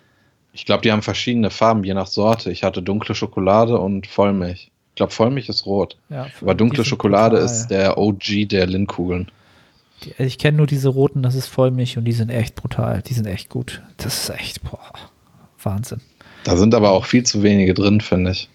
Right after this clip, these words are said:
Speaker 1: Also.
Speaker 2: Das ist echt, da kann doch kein Bodybuilder von wachsen. Also wirklich.
Speaker 1: Und jetzt, wo ich nach links schaue, ist eine Packung Schokobons. Die sind auch mega gut.
Speaker 2: Ah, Schokobons, Schokobons sind eigentlich,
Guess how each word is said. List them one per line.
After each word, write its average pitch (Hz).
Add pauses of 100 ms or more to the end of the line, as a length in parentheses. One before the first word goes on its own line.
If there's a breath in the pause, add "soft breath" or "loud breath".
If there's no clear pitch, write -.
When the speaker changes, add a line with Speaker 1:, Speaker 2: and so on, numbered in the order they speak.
Speaker 1:
Also. 90 (1120 loud breath)
Speaker 2:
Das -
ist -
echt, -
da 127
kann -
doch 127
kein 131
Bodybuilder 131
von 123
wachsen. 135 (560 loud breath)
Also 127
wirklich. 139 (760 loud breath)
Speaker 1:
Und 104
jetzt, 110
wo 110
ich 107
nach 98
links 117
schaue, 98
ist 113
eine 98
Packung 95
Schokobons. 92
Die 104
sind 110
auch 98
mega 85
gut. 95
Speaker 2:
Ah, 117
Schokobons, 143
Schokobons 170
sind 147
eigentlich, 139